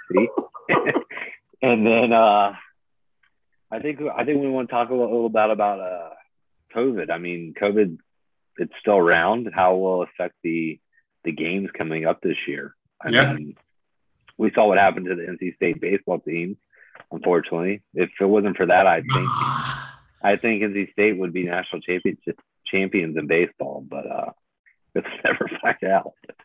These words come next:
Speaker 2: Yeah, wolf packing.
Speaker 1: Yep.
Speaker 2: And then,
Speaker 1: So where
Speaker 2: uh,
Speaker 1: you wanna
Speaker 2: last topic
Speaker 1: start?
Speaker 2: we'll hit on will be, uh, N I L.
Speaker 1: Yes, yes. Yeah,
Speaker 2: Because
Speaker 1: Bryce
Speaker 2: that
Speaker 1: Young to, uh, Heston.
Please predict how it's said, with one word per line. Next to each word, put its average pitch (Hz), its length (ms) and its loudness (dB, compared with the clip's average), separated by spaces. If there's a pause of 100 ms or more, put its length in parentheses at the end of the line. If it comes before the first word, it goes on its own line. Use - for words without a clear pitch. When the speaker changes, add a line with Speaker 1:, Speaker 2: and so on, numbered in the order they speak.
(220)
Speaker 2:
Yeah, - 360 -8 (220)
wolf 98 280 -6
packing. 95 480 -8 (760)
Speaker 1:
Yep. 90 280 2 (2250)
Speaker 2:
And 123 200 6
then, 117 240 4
Speaker 1:
So 135 80 4
where 139 120 6
Speaker 2:
uh, 139 80 4
Speaker 1:
you 147 140 8
wanna 143 140 6
Speaker 2:
last - 120 0
topic 135 220 6
Speaker 1:
start? 135 120 -8
Speaker 2:
we'll 123 100 -12 (100)
hit 113 100 -12
on 107 200 -2
will 104 160 -2
be, 101 160 -2
uh, 92 140 0
N 101 240 -4
I 101 160 -2
L. 104 500 -6 (760)
Speaker 1:
Yes, 95 320 0 (280)
yes. 87 260 -2 (880)
Yeah, 95 240 0
Speaker 2:
Because - 440 -6
Speaker 1:
Bryce 92 320 0
Speaker 2:
that 131 120 8
Speaker 1:
Young 95 320 -4
to, 87 240 0
uh, 85 300 0
Heston. 101 480 -6